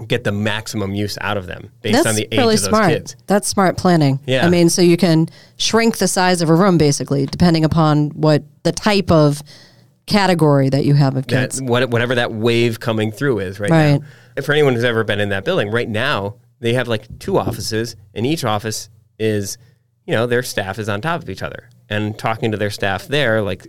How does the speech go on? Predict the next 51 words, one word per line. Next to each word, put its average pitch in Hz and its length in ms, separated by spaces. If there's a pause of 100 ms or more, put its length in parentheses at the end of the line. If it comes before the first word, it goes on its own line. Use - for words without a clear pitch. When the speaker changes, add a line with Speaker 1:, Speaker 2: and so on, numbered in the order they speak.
(100)
Speaker 1:
like 92 160
Cindy, 117 280
who's 95 200
the 98 120
executive 98 380
director, 101 300
she's 98 160
like, 98 140 (440)
"I'm 143 220
fine 113 240
with 98 140
it. - 200
I 113 120
like 107 260
that 95 160
camaraderie." 85 520 (120)
But 110 200 (320)
five 120 320
years 123 180
from 135 120
now, 135 240
I'm 123 160
probably 123 320
going 113 240
to 110 60
retire 113 560
in 110 120
that 107 160
time 104 200
frame. 107 280 (600)
And 117 140
when 113 120
they 131 120
hire 131 260
a 104 60
new 143 200
executive 101 460
director, 95 540
whoever 160 240
that 120 160
might 98 160
be, 143 200
that 120 240
might 131 180
be 123 80
the 107 80
type 110 200
of - 60
person 110 260
who 113 100
needs 113 340